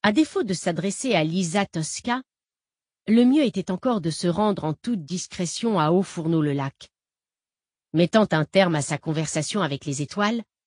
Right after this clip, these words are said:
Luther se mit en quête des constellations afin de se rassurer sur la sagesse de l'univers, en dépit du désordre qui régnait sur Terre. Sans qu'il puisse savoir si c'était le fait de la fatigue ou l'inquiétude,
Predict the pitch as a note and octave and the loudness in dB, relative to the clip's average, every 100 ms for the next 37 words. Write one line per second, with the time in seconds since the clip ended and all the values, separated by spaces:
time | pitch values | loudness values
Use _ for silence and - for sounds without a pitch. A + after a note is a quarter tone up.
0 | _ _ G3+ A#3 C4 E4 D#4+ G#3+ G#3+ - | _ _ 2 4 4 2 2 0 0 0
1 | G#3 - C#4+ - D#3+ F3 - G3+ - F#3+ | 0 0 -2 -2 -2 -2 0 -2 0 2
2 | F#3+ - G3+ F3 D3+ - F#3 D#3 D3 E3 | 2 0 -2 0 0 0 0 0 -4 -2
3 | E3 - F#3 F#3+ F#3 D3+ D#3 D3+ F3 D#3+ | -2 -2 -2 -2 -2 -2 -2 -2 -2 0
4 | F3+ D#3 D3+ D3 E3 D#3+ D#3+ D#3 C#3+ - | 0 0 -2 0 0 0 0 0 -2 -8
5 | _ _ _ _ D#3+ F3 E3+ - G3 C3+ | _ _ _ _ 0 2 2 -2 -6 -6
6 | C#3+ D#3+ D3 F3 F3 D3 C#3 - D3+ D#3 | -2 0 0 0 0 -2 -6 -6 -4 -2
7 | D#3 - D#3 - C#3+ C#3+ - _ _ _ | -2 -4 -8 -6 -6 -6 -10 _ _ _
8 | _ _ _ _ _ _ _ _ _ _ | _ _ _ _ _ _ _ _ _ _
9 | _ - - C4 C4+ A#3 D#4+ - F#3 A3+ | _ -10 -4 -2 -2 -2 -2 0 2 2
10 | A3 E3+ - F3 G#3+ F3 D3+ - G3+ F3 | 0 -4 -4 -2 0 0 -2 -2 -2 -2
11 | D3 D3 - D#3 - C#4+ G#3+ D3 D3+ D3+ | -2 -4 -4 -6 -6 -6 -4 -4 -4 -4
12 | D#3+ - C4 C#4 | -4 -6 -4 -4